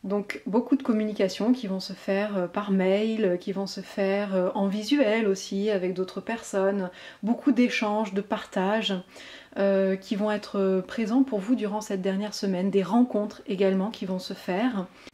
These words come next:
Donc prenez du temps, appréciez justement ces, tout-, tous ces partages que vous allez avoir durant cette dernière semaine.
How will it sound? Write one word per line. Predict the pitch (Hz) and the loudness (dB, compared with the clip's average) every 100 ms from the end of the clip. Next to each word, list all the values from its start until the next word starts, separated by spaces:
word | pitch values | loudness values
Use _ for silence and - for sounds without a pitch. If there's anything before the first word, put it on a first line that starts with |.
| _ _ _ - | _ _ _ 0
Donc | 214 214 | 0 0
prenez | - 277 277 | 4 6 6
du | 233 - | 2 -2
temps, | 220 220 233 233 - | 0 2 0 0 0
appréciez | 269 - 254 254 - 233 240 | -2 2 0 0 -2 0 0
justement | 214 - 214 214 | -2 -6 -4 -4
ces, | 220 - 202 202 196 - - - - _ - - | -6 -4 -2 -2 -4 -10 -20 -20 -20 _ -12 -8
tout-, | 254 - _ | -8 -8 _
tous | - | -4
ces | 254 247 | 0 2
partages | 233 - 269 269 269 | 0 0 2 2 2
que | 220 | -2
vous | 202 | 0
allez | 214 240 | 2 2
avoir | 214 196 247 233 | 2 0 -2 -2
durant | 202 202 | -4 -4
cette | 208 190 | -4 -2
dernière | 202 214 202 | -2 -2 -4
semaine. | - 196 185 180 175 | -4 -2 0 -2 -4